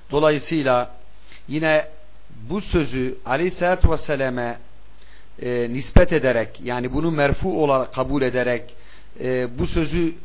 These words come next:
delil edinenler, dayanak kabul edenler, "Ey,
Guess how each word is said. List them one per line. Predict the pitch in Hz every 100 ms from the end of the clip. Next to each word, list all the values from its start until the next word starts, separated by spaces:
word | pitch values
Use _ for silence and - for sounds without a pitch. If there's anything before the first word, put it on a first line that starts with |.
| - -
delil | 113 139 151 190 180 151
edinenler, | 143 143 135 123 123 113
dayanak | 135 139 147 170 -
kabul | 139 139
edenler, | 131 127 123 131 147 156 -
"Ey, | 156 156